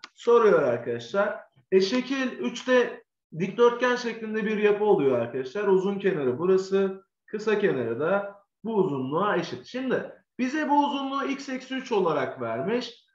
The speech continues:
E, o zaman arkadaşlar öncelikle şurayı bir temizleyin.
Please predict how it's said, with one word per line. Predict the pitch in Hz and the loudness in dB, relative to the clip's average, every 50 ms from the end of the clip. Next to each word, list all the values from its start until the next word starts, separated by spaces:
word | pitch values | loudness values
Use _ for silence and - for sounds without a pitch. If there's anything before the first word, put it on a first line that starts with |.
| _ _ | _ _
E, | 170 170 | -2 2
o | 196 233 254 | 4 4 4
zaman | - 320 320 302 277 | 4 2 2 2 4
arkadaşlar | 233 226 233 240 - 330 302 269 - - 135 107 - - - - _ _ _ - | 4 4 2 2 0 -2 -6 -8 -6 -6 -6 -6 -6 -8 -14 -20 _ _ _ 2
öncelikle | 214 254 269 269 285 285 254 254 - 160 | 4 4 4 2 0 0 0 0 -2 -4
şurayı | - - 254 254 262 254 247 | -4 -2 -2 -2 -2 0 -2
bir | 269 - | -2 -2
temizleyin. | - 247 240 240 240 202 160 156 135 127 127 - - - - - | -2 -2 -2 -2 -2 -4 0 2 4 4 4 4 0 -8 -14 -18